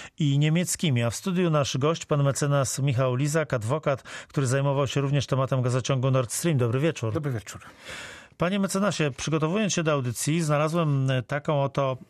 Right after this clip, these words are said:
Speaker 1: e, opinię prokuratora Przemysława Nowaka, rzecznika prokuratury krajowej, który w tej sprawie mówi tak:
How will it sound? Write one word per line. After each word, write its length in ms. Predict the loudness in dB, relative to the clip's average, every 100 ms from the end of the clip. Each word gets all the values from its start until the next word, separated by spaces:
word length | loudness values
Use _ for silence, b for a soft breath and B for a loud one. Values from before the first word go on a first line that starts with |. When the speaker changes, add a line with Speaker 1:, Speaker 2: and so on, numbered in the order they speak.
| -2
Speaker 1:
e, 180 | 0 0
opinię 640 | -4 -4 0 2 2 2 -2 _
prokuratora 880 | -4 0 0 0 0 0 2 0 -2 -6 _
Przemysława 520 | -2 -2 0 0 0
Nowaka, 440 | 0 0 -2 -2
rzecznika 360 | -2 -2 -2 -2
prokuratury 560 | -4 -2 -2 0 -2 0
krajowej, 500 | 0 2 2 0 -2
który 200 | -2 -2
w 40 |
tej 140 | -4
sprawie 280 | -2 -2 0
mówi 220 | 0 0
tak: 220 | -2 -4